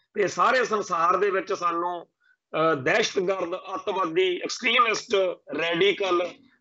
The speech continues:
ਤੇ ਹੋਰ ਪੁੱਠੇ ਸਿੱਧੇ ਨਾਂ ਜਿਹੜੇ ਆ, ਉਹ ਦੇ ਕੇ ਸਾਨੂੰ ਬਦਨਾਮ ਕੀਤਾ ਗਿਆ ਤੇ ਸਾਡੇ, ਅਹ, ਨਸਲਕੁਸ਼ੀ ਦਾ ਮਾਹੌਲ ਸਿਰਜਿਆ ਗਿਆ। ਇਹ ਸਾਰਾ ਕੁਛ ਮੀਡੀਆ ਰਾਹੀਂ ਕੀਤਾ ਜਾਂਦਾ ਤਾਂ ਕਿ ਸਾਰੇ ਸੰਸਾਰ ਦੇ ਵਿੱਚ ਸਾਡੇ ਹੱਕ ਵਿੱਚ ਉਦੋਂ ਕੋਈ ਨਾ ਬੋਲੇ ਜਦੋਂ ਸਾਡਾ ਘਾਣ ਹੋ ਰਿਹਾ ਹੋਵੇ।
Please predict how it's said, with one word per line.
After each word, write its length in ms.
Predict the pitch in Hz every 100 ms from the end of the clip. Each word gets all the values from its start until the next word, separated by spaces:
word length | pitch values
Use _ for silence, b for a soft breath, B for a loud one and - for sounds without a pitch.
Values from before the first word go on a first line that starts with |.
| -
ਤੇ 120 | 202
ਹੋਰ 260 | 165 208 208
ਪੁੱਠੇ 320 | 196 - 202
ਸਿੱਧੇ 360 | 208 196 214
ਨਾਂ 260 | 202 175 175
ਜਿਹੜੇ 300 | 175 190 175
ਆ, 180 | 143 139 _ _ -
ਉਹ 180 | 190 190
ਦੇ 240 | 156 175
ਕੇ 180 | 175 196
ਸਾਨੂੰ 460 | 180 165 165 196 - b _
ਬਦਨਾਮ 440 | 131 160 165 185 196
ਕੀਤਾ 280 | 175 160 170
ਗਿਆ 400 | 160 170 170 - _ _
ਤੇ 140 | 165 160
ਸਾਡੇ, 680 | 165 170 165 190 185 180 -
ਅਹ, 100 | 147
ਨਸਲਕੁਸ਼ੀ 680 | 147 170 220 202 208 208 196
ਦਾ 140 | 196
ਮਾਹੌਲ 340 | 175 147 170
ਸਿਰਜਿਆ 380 | 170 175 156 180
ਗਿਆ। 340 | 165 160 147 - _ _ _ -
ਇਹ 200 | 202 226
ਸਾਰਾ 300 | 202 208 233
ਕੁਛ 200 | 165 175
ਮੀਡੀਆ 420 | 208 185 226 262
ਰਾਹੀਂ 220 | 226 208 196
ਕੀਤਾ 320 | 185 - 180
ਜਾਂਦਾ 340 | 170 160 185
ਤਾਂ 200 | 180 180
ਕਿ 140 | 180 180
ਸਾਰੇ 280 | 180 214
ਸੰਸਾਰ 480 | 196 180 147 165 180
ਦੇ 140 | 180 190
ਵਿੱਚ 400 | 185 190 190 190 _ b
ਸਾਡੇ 360 | - 180 190 220
ਹੱਕ 300 | 151 185 214
ਵਿੱਚ 180 | 214 214
ਉਦੋਂ 220 | 202 202
ਕੋਈ 300 | - 233 233
ਨਾ 120 | 180
ਬੋਲੇ 340 | 160 165 170 170
ਜਦੋਂ 220 | 165 160
ਸਾਡਾ 320 | 151 160 165 175
ਘਾਣ 200 | 143 131
ਹੋ 180 | 131
ਰਿਹਾ 160 | 127 127
ਹੋਵੇ। 220 | 120 120